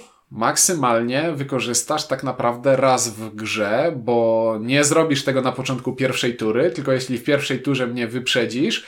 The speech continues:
to na początku drugiej tury to zrobisz, ale ja mogę cię wyrównać i wcale z tego nie skorzystasz. Spoko. Ale w grze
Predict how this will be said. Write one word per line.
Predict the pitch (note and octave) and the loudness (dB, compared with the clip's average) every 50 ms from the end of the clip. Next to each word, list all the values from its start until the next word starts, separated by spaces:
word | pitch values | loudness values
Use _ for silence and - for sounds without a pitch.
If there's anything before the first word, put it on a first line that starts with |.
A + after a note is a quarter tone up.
| - - _ | -16 -20 _
to | - D3+ | -2 0
na | D#3+ D#3+ | 0 0
początku | A#2 C3+ C#3 F3 D#3+ - F#3 | 0 0 -2 -2 2 2 2
drugiej | D#3 C#3+ E3 G3+ F3 D#3 C#3+ C3+ C3+ | 2 4 2 4 4 4 2 2 2
tury | - D3+ C#3+ B2+ A#2+ A#2 A#2 A#2 A2+ - - | 2 0 2 4 4 2 2 2 0 -2 -2
to | C3 B2 | -2 -2
zrobisz, | A#2 C3+ C3 A#2+ A#2+ C3+ E3+ C#4 C#4 - - - - - - - - - - - - - _ _ _ _ _ _ _ _ | 0 2 0 0 0 0 -2 -2 -2 -2 -6 -8 -14 -18 -16 -16 -16 -16 -18 -20 -20 -20 _ _ _ _ _ _ _ _
ale | - F3 F#3+ A3 A3 G#3+ | 0 2 4 4 4 4
ja | G3+ G3 | 4 2
mogę | F#3+ G3 F#3+ F#3+ F#3 | 2 2 0 0 0
cię | F#3 - F#3 | 2 2 2
wyrównać | D3+ D#3+ D#3+ E3+ F#3+ G3+ G#3 G#3 G3+ - - F#3 | 2 4 4 4 4 2 2 0 0 0 -2 -4
i | |
wcale | - - - F3 E3+ E3+ | -2 2 2 4 4 4
z | E3 - | 2 0
tego | F3 E3+ E3 | 0 0 0
nie | D#3+ D#3 | 0 0
skorzystasz. | - - - C#3 A#2 A2 G#2 - - F#2+ - - - _ _ _ | 0 0 0 0 0 0 -2 -2 -4 -6 -8 -10 -12 _ _ _
Spoko. | - - - - C#3+ B2 - - - - - | -14 -6 2 2 2 2 2 -4 -8 0 2
Ale | G3 A3+ G#3 E3+ | 4 4 4 2
w | D3 | 0
grze | C#3 C#3+ D#3 D3+ D#3 E3 E3 | 2 4 4 4 4 4 0